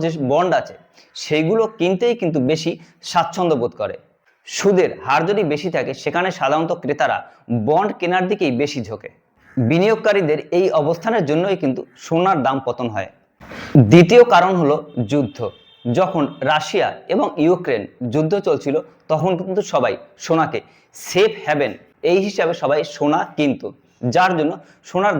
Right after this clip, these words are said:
দামটা কিন্তু অনেক বেড়ে যাচ্ছিল। আর বর্তমানে মধ্যপ্রাচ্যে কোনো যুদ্ধ না থাকায় একদিকে যেমন মার্কিন অর্থনীতি স্থিতিশীল হয়েছে, অন্যদিকে কিন্তু সোনার দামটাও কমে যাচ্ছে।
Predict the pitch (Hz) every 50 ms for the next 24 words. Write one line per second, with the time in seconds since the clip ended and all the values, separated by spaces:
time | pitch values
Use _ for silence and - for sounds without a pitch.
0 | 117 151 147 190 202 - 214 214 - 175 151 151 - - - - _ 135 151 180
1 | 180 160 127 104 110 143 147 151 135 120 117 - - - - 107 98 - - _
2 | _ _ _ _ - 143 135 120 - - - - - 127 147 147 - 202 175 139
3 | 131 143 160 - - - - _ _ - - 151 175 170 175 226 220 - 196 160
4 | - - - 113 - - _ - 180 196 170 135 110 143 156 156 156 196 196 175
5 | 147 156 151 160 170 156 - 110 - - - _ _ _ _ _ - 147 151 160
6 | 160 175 220 - 208 160 135 123 120 120 117 - - _ 117 127 139 143 160 170
7 | - 160 - - - - 147 147 147 - 185 165 147 - - 104 - - - _
8 | _ _ _ _ 143 147 147 - - 202 - 220 196 - 226 190 196 196 202 196
9 | - - - - _ _ _ - 170 185 196 196 175 147 156 - 160 147 156 143
10 | - 175 - - - 143 151 170 185 190 185 156 139 143 147 147 147 151 196 254
11 | - - 147 135 131 127 117 104 117 110 - - -